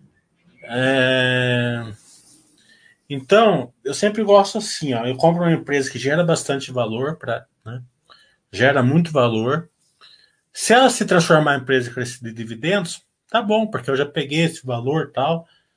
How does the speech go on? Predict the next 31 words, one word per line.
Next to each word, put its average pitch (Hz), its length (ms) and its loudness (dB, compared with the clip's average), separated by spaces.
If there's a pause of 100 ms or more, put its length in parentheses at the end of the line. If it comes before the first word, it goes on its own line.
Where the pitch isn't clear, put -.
(360)
Daí 127 360 2
eu 156 100 4
só 165 180 4
vou 160 140 6
monitorar 165 580 6
pra 180 120 0
ver 185 100 0
se 180 140 -6
o - 20 -2
mercado 180 420 0
não 180 120 -6
vai 180 100 4
ultra-, 175 160 0
vai 175 260 -2
passar, 165 460 0 (920)
se - 160 -4
ela 147 120 6
não 156 80 2
vai 156 140 4
ficar 151 480 -2
uma 147 140 -2
empresa, 139 1160 -4 (720)
é... 117 1040 -6 (180)
tipo 226 200 -2
a 208 60 2
Cielo, 180 480 2
assim, 127 320 -8 (260)
né, 131 200 -8
que 104 340 -14 (500)
o 113 40 -12
mercado 123 640 -2